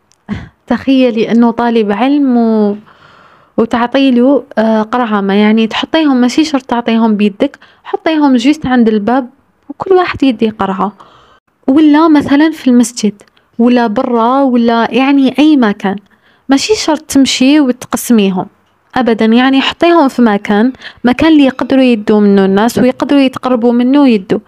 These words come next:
ماشي نحطوهم برا في الطريق واحد ما راح يتوشيهم باينه. او مثلا نشرو دي ساشي تاع حلوى، حلوى للدراري صغار، يعني تفرحي بها الاطفال الصغار،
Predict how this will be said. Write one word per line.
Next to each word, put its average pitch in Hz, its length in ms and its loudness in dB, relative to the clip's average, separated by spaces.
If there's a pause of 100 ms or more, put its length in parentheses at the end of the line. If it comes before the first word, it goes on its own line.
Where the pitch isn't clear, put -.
(360)
ماشي 226 220 0
نحطوهم 262 480 0
برا 226 220 -2
في 214 100 -12
الطريق 262 400 -2
واحد 277 320 -2
ما 269 100 2
راح 233 200 -4
يتوشيهم 214 600 0
باينه. 208 380 0 (240)
او 349 200 2
مثلا 254 600 2 (540)
نشرو 277 360 2
دي 240 160 0
ساشي 262 380 -2
تاع - 140 -10
حلوى، 190 420 -2 (720)
حلوى 302 400 0
للدراري 214 480 0
صغار، 220 320 -6
يعني 277 340 2
تفرحي 277 480 -4
بها 262 220 0
الاطفال - 440 -4
الصغار، 202 560 -6